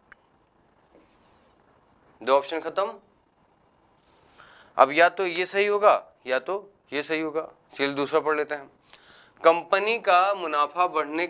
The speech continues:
बढ़ाने के लिए उसके एजेंटों ने कपड़ा तथा अन्य वस्तुओं के भारतीय उत्पादकों को मजबूर किया कि वे उनसे बाजार भाव से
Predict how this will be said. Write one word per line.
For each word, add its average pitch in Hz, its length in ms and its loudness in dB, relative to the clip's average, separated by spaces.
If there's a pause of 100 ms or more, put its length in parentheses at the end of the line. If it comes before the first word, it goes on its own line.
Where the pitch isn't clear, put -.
बढ़ाने 135 460 -2
के 151 180 -8
लिए 147 360 -2 (220)
उसके 180 480 -4 (120)
एजेंटों 147 600 0
ने 135 240 0 (180)
कपड़ा 165 400 0
तथा 170 280 -2
अन्य 160 200 -4
वस्तुओं 147 480 -4
के 175 160 -4
भारतीय 139 560 2
उत्पादकों 110 580 -4 (1800)
को 170 180 4
मजबूर 160 500 0
किया 143 320 2 (440)
कि 147 120 -2
वे 196 520 2
उनसे 156 400 -4
बाजार 147 500 4
भाव 143 260 0
से 156 200 -8